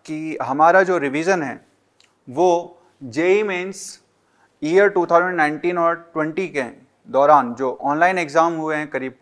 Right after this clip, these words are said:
ट्वेंटी टू पेपर्स कंडक्ट हुए हैं, उसमें जो भी क्वेश्चंस आए हुए हैं चैप्टर वाइज हम लोगों उनका डिस्कशन कर रहे हैं ताकि हमारा चैप्टर वाइज रिवीजन भी हो जाए और हमें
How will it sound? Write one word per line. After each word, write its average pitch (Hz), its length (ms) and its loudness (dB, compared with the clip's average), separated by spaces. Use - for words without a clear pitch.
ट्वेंटी 147 320 -4
टू 196 300 -8
पेपर्स 156 400 -6
कंडक्ट 139 360 -4
हुए 131 200 -6
हैं, 143 80 -10
उसमें 139 680 -10
जो 160 220 -2
भी 202 120 -2
क्वेश्चंस 185 520 -4
आए 147 160 6
हुए 151 160 -4
हैं 165 80 -6
चैप्टर 165 360 -2
वाइज 175 300 2
हम 151 160 -8
लोगों 143 240 -4
उनका 143 260 2
डिस्कशन 151 440 -6
कर 147 160 -2
रहे 156 120 -2
हैं 165 140 -10
ताकि 135 240 0
हमारा 135 320 -2
चैप्टर 131 280 -6
वाइज 139 300 -2
रिवीजन 139 380 -6
भी 165 60 -2
हो 165 140 -2
जाए 160 200 2
और 139 260 -2
हमें 156 320 -6